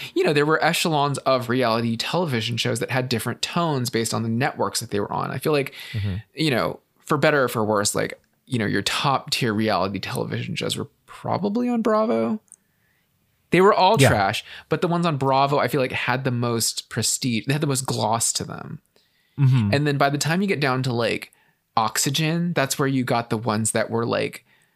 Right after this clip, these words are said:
Speaker 1: Bad Girls Club, right?
Speaker 2: Yeah, yeah. It was sort of the, it was definitely the quote unquote guilty pleasure
Speaker 1: Very
Speaker 2: type
Speaker 1: guilty
Speaker 2: of,
Speaker 1: pleasure.
Speaker 2: you know, and it was, it was described as that. I mean, I remember it, like,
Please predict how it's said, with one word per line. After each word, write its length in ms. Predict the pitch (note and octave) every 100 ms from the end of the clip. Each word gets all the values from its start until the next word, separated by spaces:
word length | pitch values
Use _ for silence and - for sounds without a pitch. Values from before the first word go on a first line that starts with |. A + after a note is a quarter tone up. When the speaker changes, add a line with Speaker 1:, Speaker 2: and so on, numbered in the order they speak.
| _ _ -
Speaker 1:
Bad 320 | B2 A2 A2
Girls 260 | G2+ D2 -
Club, 380 | - - -
right? 400 | - G#2 F#2 - _ _ -
Speaker 2:
Yeah, 460 | A#2 G#2+ F#2+ F#2 F2
yeah. 320 | F#2+ G2+ F#2
It 160 | F2
was 180 | A#2+ B2+
sort 260 | - E3 D#3
of 160 | B2+
the, 320 | B2+ A2 G2+ -
it 80 | B2+
was 240 | B2 B2+
definitely 540 | - C#3+ D3 D#3 A#2 A#2+
the 100 | A2+
quote 260 | - G#2+
unquote 440 | G2+ G2 G2+ - -
guilty 420 | A2 G#2+ - G#2
pleasure 800 | - - F#2+ F#2 F#2+ F2 D#2+ D#2 _ _ _ -
Speaker 1:
Very 240 | D3 E3
Speaker 2:
type 100 | G2+
Speaker 1:
guilty 260 | G#2 G2 F#2+
Speaker 2:
of, 100 | F2+
Speaker 1:
pleasure. 400 | E2+ - - -
Speaker 2:
you 100 | A2
know, 180 | G#2+ G2
and 140 | B2
it 40 |
was, 220 | B2+ C#3 -
it 80 |
was 160 | F3 F#3+
described 560 | A3 G3+ - D#4 C4+ A2+
as 160 | G2
that. 200 | G2+ F#2+
I 80 | A2+
mean, 160 | C#3+ D#3+
I 60 |
remember 420 | F3+ G3 B3+ D4 G3
it, 120 | A#2+
like, 300 | A#2 A2